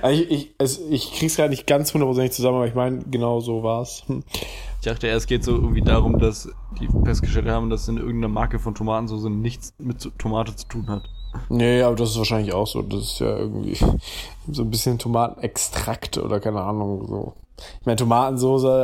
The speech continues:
Speaker 1: auf Fertigpizzen hat wahrscheinlich auch erstaunlich wenig damit zu tun, so generell. Auch hierzulande.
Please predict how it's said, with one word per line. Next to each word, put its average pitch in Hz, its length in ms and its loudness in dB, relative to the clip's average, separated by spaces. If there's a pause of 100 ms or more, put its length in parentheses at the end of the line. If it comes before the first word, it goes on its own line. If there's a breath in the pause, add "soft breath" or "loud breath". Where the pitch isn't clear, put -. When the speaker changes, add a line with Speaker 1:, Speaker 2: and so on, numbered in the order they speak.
Speaker 1:
auf 131 260 0
Fertigpizzen 131 560 0
hat 123 80 0
wahrscheinlich 127 340 0
auch 120 140 0
erstaunlich 120 460 -2
wenig 123 200 0
damit 120 240 -6
zu - 120 -10
tun, 120 380 -6 (100)
so - 260 -8
generell. 101 560 -6 (640)
Auch - 220 -4
hierzulande. 101 1120 -2